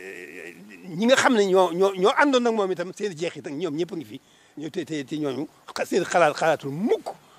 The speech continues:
dem ci mbedd di taali kër ak, ak, ak, ak yàq. Ñi ngi ci, ñoom ña ngi ci lañ war a nekk. Lu yomb faj la. Buñ bonoon mbooloo sax ma ne su ko faj, waxuma la bu, bu, bu, bu mbooloo.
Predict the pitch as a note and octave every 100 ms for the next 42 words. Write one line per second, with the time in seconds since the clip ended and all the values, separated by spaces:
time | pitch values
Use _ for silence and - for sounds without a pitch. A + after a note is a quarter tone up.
0 | - F3+ D3+ D3+ C#3+ C3 C#3 B2+ C3 A#2+
1 | D3+ - - C3+ A2 - A#2+ B2+ B2+ B2
2 | - - - - A2+ - - _ _ C3+
3 | - C#3 D3+ G#2+ - _ D3+ D3+ D#3 C3
4 | B2+ A#2+ G2+ E2+ - _ _ _ _ _
5 | _ _ _ _ _ _ _ _ _ _
6 | _ _ _ _ _ _ _ _ _ _
7 | _ _ _ _ _ _ _ _ _ _
8 | _ _ _ _ _ _ _ E3+ A#3+ D#4
9 | E4+ B3+ A#3+ G3 - _ _ _ _ _
10 | - B3+ D4 D4+ E4 D4+ C#4 B3+ C#4+ C#4+
11 | B3 - F3+ F3 G3 F#3 F3 E3+ E3 E3+
12 | E3+ D#3+ D#3+ D3+ D3 C3 B2